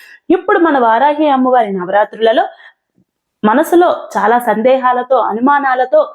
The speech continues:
పూజించుకోవడం మానేసిన వారందరికీ కూడా ఈ వీడియో యూజ్ అవుతుంది. తప్పకుండా స్కిప్ చేయకుండా పూర్తిగా వీడియోని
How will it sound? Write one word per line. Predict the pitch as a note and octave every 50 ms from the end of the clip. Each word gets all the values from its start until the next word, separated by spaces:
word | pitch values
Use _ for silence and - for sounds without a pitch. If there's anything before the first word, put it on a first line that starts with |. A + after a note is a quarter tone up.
| _ _ _ _ _ _ _ _ _ _ _ -
పూజించుకోవడం | A#3 B3+ D4 D4+ D#4+ E4+ D4 D4 E4 E4 E4 D4+ D4 C#4+ C#4+ C#4+ C4+ B3
మానేసిన | A3+ A3+ A3+ A3+ A#3 A#3 A#3 - A3+ A#3
వారందరికీ | A3 G#3 G3 F#3 F#3 F#3 F#3+ G#3 G#3+ C4 C4 C4 C4 C#4+ C#4+ C#4
కూడా | - - B3 A3+ A#3+ A#3 A3 -
ఈ | F#3 G3 G3+ G3
వీడియో | F#3+ G3 G#3 G#3+ A3+ A3
యూజ్ | G#3 G3 G#3 G#3 F#3 G#3+
అవుతుంది. | G#3+ G#3 G#3 - G#3 G#3+ A3+ E4 F#4+ F#4+ _ _ _ _ _ _ _ -
తప్పకుండా | A3 G3 - - - C#4 C4+ C4+ C4 C4 C4 C#4 C4+
స్కిప్ | C4+ - - - - _ -
చేయకుండా | - B3 B3 B3 B3 A#3+ A3 A#3 C4
పూర్తిగా | B3+ - F#3+ G3 G#3 G3+ - G#3 A#3+ A#3+
వీడియోని | G3+ G3 G3 F#3+ F#3+ G3 G3+ G3+ B3+